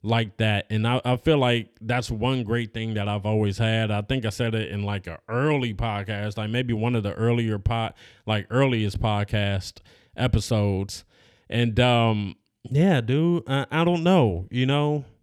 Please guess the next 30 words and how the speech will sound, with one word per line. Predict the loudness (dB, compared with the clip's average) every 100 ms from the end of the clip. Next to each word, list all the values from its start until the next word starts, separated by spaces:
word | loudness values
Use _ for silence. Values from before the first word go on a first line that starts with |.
| _
I, | -6 -4
I | -4
feel | -2 0 2
like | 2 2 0 -6 -20 _ _ _ _ _ _ _ _ _ _ _ _ _ _ _ _ _
I've | -2 0
been | 2 2
all | 4 2 2
over. | 2 0 -4 -4 -12 -20 _ _
That | -2 -2
sounds | 0 0 0 0
bad, | 0 0 0 -2 -2
but | -4 0 -2 4 4 4 0 0 0 -2 -4 -4
<laughs> | -6 2
maybe | 4 6
not | 4 6
I've | 4 4
been | 4 4
all | 4 4
over, | 4 4 2
but | 2
I | 0
feel | 2 2 2
like | 2 0 -2
I've, | -2 -2 -2
I've | -4 -4 -4
definitely | -2 -2 -2 -6 -4 -4 -4 -4
experienced, | -8 -6 -2 -2 -2 -4 -8 -14 -20 _ -20 _ _
um, | -4 -2 -2 -4 -8 -2
different | -2 0 -4 -4
types | -6 -2 -4 -4 -12